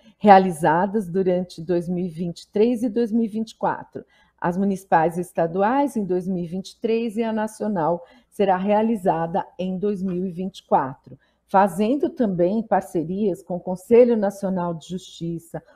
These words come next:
o Conselho Nacional do Ministério Público, o Conselho Nacional de Defensoras e Defensores Públicos e o Congresso Nacional, os e as parlamentares,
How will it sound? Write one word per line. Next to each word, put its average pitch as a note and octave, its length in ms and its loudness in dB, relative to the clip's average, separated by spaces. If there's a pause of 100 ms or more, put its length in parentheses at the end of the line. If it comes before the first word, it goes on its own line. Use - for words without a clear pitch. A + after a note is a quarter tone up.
(100)
o F3+ 80 -8
Conselho A3 500 4
Nacional G#3+ 480 -2
do F3 100 -6
Ministério E3+ 600 -4
Público, D#3+ 640 -8 (180)
o G3 100 -2
Conselho G#3+ 500 2
Nacional G#3 520 -2
de F3+ 120 -6
Defensoras F3 720 -4
e F3 60 -4
Defensores E3 720 -6
Públicos G3+ 540 -8 (240)
e E4 400 4
o C#4+ 200 2
Congresso A#3 600 0
Nacional, B3 680 -2 (320)
os A3+ 320 6
e C#4+ 80 4
as G#3+ 300 2
parlamentares, A3 1080 -2